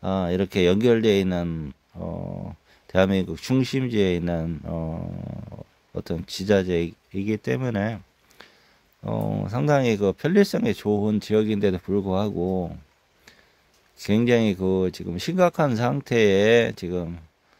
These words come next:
어, 인구 소멸에 직결해 있고요. 어, 지금 뭐, 이 초등학교는 거의 이제 뭐 폐교를 거의 했고,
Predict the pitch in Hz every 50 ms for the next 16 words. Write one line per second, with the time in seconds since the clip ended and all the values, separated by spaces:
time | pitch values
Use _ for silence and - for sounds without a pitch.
0 | _ _ _ _ _ - 82 85 82 82 90 98 104 110 113 107 107 101 98 92
1 | - - 151 160 165 156 143 120 104 95 87 80 73 73 - - - 104 95 90
2 | 87 90 95 92 - - 101 98 92 92 107 - _ _ _ _ _ _ _ _
3 | _ _ _ _ _ _ _ _ _ _ _ _ _ _ - - - _ _ _
4 | _ _ _ _ _ _ _ _ _ _ _ _ _ 131 120 - - 50 52 52
5 | 50 - - 104 104 101 - - 104 - - - 95 101 95 87 87 90 90 90
6 | 85 85 85 _ _ _ _ _ _ _ _ _ _ _ _ _ _ _ _ _
7 | _ _ _ _ _ _ _ _ _ _ _ _ _ - - _ _ _ _ _
8 | _ _ _ _ _ _ _ _ - _ _ _ _ _ _ _ _ _ _ _
9 | _ _ 92 92 85 - - 135 135 147 135 131 123 113 - - 104 95 90 90
10 | 85 82 87 90 90 87 85 80 85 82 82 85 82 82 80 76 80 _ 117 117
11 | 117 117 113 107 98 92 92 92 90 85 85 82 78 - 82 87 92 92 110 131
12 | - - - - 85 80 80 87 92